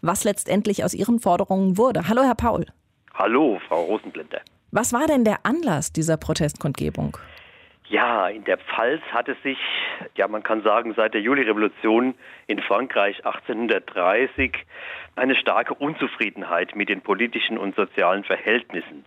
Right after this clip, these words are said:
Speaker 2: gezeigt. Und die pfälzischen Abgeordneten im Bayerischen Landtag, die machten sich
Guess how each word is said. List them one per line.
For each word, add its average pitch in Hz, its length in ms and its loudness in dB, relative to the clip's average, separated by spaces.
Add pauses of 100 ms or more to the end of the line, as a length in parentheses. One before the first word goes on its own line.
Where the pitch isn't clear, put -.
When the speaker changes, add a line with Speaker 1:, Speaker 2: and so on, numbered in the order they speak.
Speaker 2:
gezeigt. 87 840 -2
Und 98 320 -14
die - 80 -4
pfälzischen 113 380 -2
Abgeordneten 127 680 -2
im 104 100 -4
Bayerischen 98 400 -2
Landtag, 104 420 -2
die 104 100 -2
machten 104 420 -4
sich 107 160 -10